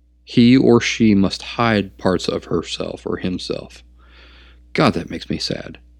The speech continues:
That makes me so sad every time I come across it.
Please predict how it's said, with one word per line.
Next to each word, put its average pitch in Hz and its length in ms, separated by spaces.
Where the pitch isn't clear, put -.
That 151 200
makes 123 340
me 92 100
so 113 600
sad 87 500
every 92 200
time 98 260
I 85 80
come 90 200
across - 420
it. - 160